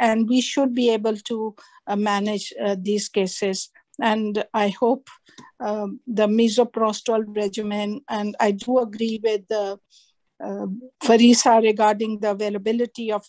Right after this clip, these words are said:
um, uh, ergometrine and methergin, because, uh, I have always found it very useful. And I have done a study in pims where the incidence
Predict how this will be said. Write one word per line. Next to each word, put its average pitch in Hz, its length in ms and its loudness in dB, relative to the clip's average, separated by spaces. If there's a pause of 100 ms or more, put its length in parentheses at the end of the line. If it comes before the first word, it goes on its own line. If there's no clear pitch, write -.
(120)
um, 190 520 -4 (320)
uh, 185 240 4 (100)
ergometrine 208 800 4
and 202 220 0
methergin, 214 640 0 (380)
because, 226 600 2
uh, 208 300 2 (360)
I 226 180 -4
have 220 260 -2
always 254 460 0
found 226 380 -4
it 208 140 -6
very 208 240 -6
useful. 208 640 -2 (400)
And 220 180 4
I 240 120 6
have 269 260 0
done 233 320 0
a 226 80 -2
study 220 560 -6
in 214 140 -8
pims 208 380 -4 (360)
where 226 140 6
the 220 100 4
incidence 240 800 4